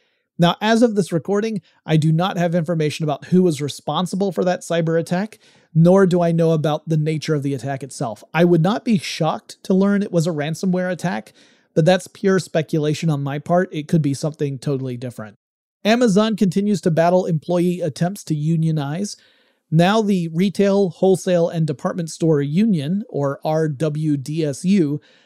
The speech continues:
has filed an official list of misconduct charges against Am-, Amazon with the United States National Labor Relations Board, otherwise known as the N L R B. So the R W D S U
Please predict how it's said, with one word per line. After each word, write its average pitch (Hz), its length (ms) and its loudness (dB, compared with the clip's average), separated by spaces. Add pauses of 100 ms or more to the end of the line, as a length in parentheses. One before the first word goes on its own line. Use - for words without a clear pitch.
(100)
has - 160 -6
filed 202 340 2
an 180 160 -2
official 220 500 -2
list 170 340 2
of 147 260 -4
misconduct 160 840 -2
charges 139 460 -6
against 165 600 -2
Am-, 170 280 -4
Amazon 127 600 -4 (400)
with 156 220 4
the 156 60 -4
United 156 320 -4
States 151 360 -4
National 147 480 -4
Labor 143 320 -2
Relations 170 460 2
Board, 120 360 -8 (100)
otherwise 143 360 -4
known 139 200 -4
as 127 140 -8
the 147 260 -4
N 160 260 -4
L 147 380 -4
R 135 260 -6
B. 135 400 0 (840)
So 196 440 4
the 185 340 0
R 247 240 2
W 208 420 0
D 175 280 2
S 156 200 0
U 214 320 6